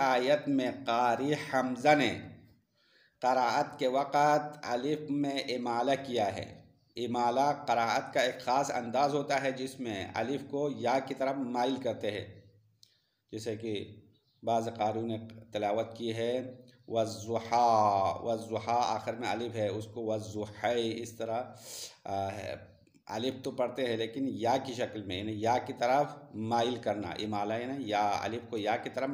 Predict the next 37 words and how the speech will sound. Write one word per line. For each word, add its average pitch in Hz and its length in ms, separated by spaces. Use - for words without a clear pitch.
माइल 107 300
करना। 101 280
क़राअत 104 400
में 135 340
अलिफ 113 280
को 107 80
या 110 180
की 110 140
तरफ 107 180
माइल 101 300
करने 120 240
को 143 140
इमाला 110 360
कहते 113 280
हैं। 104 160
तो 110 160
कारी 113 320
हमज़ा 113 400
ने 117 160
आती 113 520
में 127 160
जो 120 100
अलिफ 117 320
है, 135 120
उसको 131 340
या 117 300
की 131 160
तरफ 139 400
इमाला 120 420
किया। 131 260
तो 131 60
साहब 156 460
किताब 160 380
कह 165 80
रहे 151 160
कि 147 160
ये 123 320